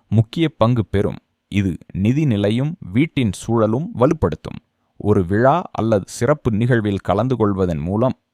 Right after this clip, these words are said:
உறவுகளில் நெருக்கமும் பாசமும் இன்னும் ஆழமாக உணரப்படும். ஒத்துழைப்பு மற்றும் மரியாதை தெளிவாக காணப்படும். உங்கள் குடும்ப வாழ்க்கை மேலும் சக்தி மற்றும் மகிழ்ச்சியுடன் வளப்படும். இன்றைய நாள் உங்கள் கடின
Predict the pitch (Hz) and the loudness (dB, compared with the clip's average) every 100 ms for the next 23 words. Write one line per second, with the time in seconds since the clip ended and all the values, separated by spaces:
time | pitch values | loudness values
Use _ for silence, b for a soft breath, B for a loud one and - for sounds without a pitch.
0 | _ 101 127 139 120 95 90 85 98 147 | _ -2 0 2 0 0 -2 -2 -2 -2
1 | - 143 151 160 - 107 123 127 135 78 | -2 -2 -4 -4 2 2 2 -2 -2 -4
2 | - - 113 151 165 107 107 139 151 156 | -8 -2 0 0 -2 0 2 2 0 0
3 | 156 156 107 117 113 110 85 - - - | -2 -2 0 2 2 0 -4 -8 -12 -20
4 | _ _ - 107 - 131 139 143 151 147 | _ _ -2 -2 0 0 0 0 -2 0
5 | 110 - 92 87 104 110 110 131 135 - | -2 -2 -2 0 0 2 2 0 -4 -8
6 | - 113 139 147 151 160 - 110 117 - | 0 2 4 2 2 0 -2 0 0 -2
7 | 65 52 - _ _ _ _ - 117 123 | -6 -8 -14 _ _ _ _ -4 0 2
8 | 101 - - 160 160 107 107 131 - 85 | 0 -2 -2 0 0 2 2 2 -2 -2
9 | 98 98 98 - 107 - 78 - 104 101 | -2 0 0 -2 -4 -6 -10 -6 -4 -2
10 | 107 92 104 143 - 107 85 78 80 101 | -4 -2 0 0 0 -4 -2 -4 -2 -2
11 | - 73 - - _ _ _ - 110 110 | -2 -6 -8 -18 _ _ _ 2 4 4
12 | 113 113 104 95 80 - 92 120 | 2 2 0 -2 -4 -6 -4 0